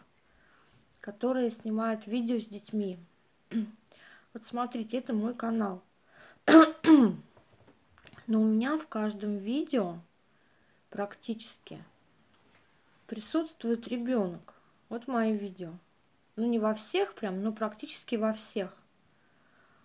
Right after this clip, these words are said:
Вот. Где мы бываем, что мы делаем, вот, какие-то наши <clears throat> путешествия.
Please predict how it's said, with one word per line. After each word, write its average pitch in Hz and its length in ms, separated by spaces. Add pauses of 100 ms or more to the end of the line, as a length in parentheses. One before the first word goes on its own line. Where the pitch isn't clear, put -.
(400)
Вот. 196 380 (1900)
Где 220 320
мы 208 300 (120)
бываем, 269 680 (1300)
что - 300
мы 202 160
делаем, 254 760 (460)
вот, 202 440
какие-то 220 500
наши 220 500 (160)
<clears throat> 220 1000
путешествия. 269 1120